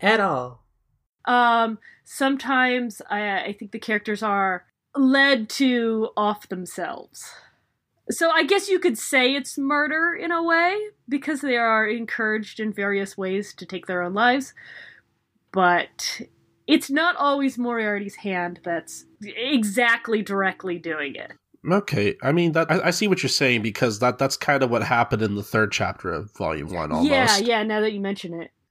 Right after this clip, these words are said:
Speaker 1: I mean, as indirectly as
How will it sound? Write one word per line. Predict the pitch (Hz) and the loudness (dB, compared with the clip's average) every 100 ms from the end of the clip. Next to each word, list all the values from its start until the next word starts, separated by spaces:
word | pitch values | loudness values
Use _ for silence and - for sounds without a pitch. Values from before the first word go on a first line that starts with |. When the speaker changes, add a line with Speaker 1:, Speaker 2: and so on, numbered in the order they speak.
| - | -6
Speaker 1:
I | 208 | 0
mean, | 233 240 226 220 | 2 2 0 -2
as | 202 233 247 247 - | 0 0 0 -2 -6
indirectly | 202 208 208 185 185 185 185 170 156 151 | -2 0 2 2 2 0 0 0 2 2
as | 156 156 147 143 135 127 - | 2 2 2 0 -4 -14 -20